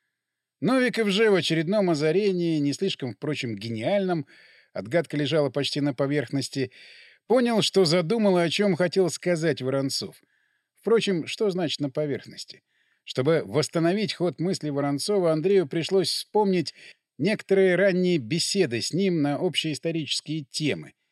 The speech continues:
Намёки Антона, да вдобавок сопоставить стихи Гумилёва с одной сценой из почти всем забытого романа "Угол падения" некого В. Кочеткова.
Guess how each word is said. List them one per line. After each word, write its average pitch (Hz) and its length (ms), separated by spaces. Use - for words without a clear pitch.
Намёки 160 380
Антона, 160 600
да 127 120
вдобавок 165 680
сопоставить 143 680
стихи 139 380
Гумилёва 131 640
с - 100
одной 127 300
сценой 190 520
из - 160
почти 143 320
всем 185 280
забытого 147 520
романа 170 420
"Угол 151 360
падения" 113 640
некого 127 500
В. 127 220
Кочеткова. 98 840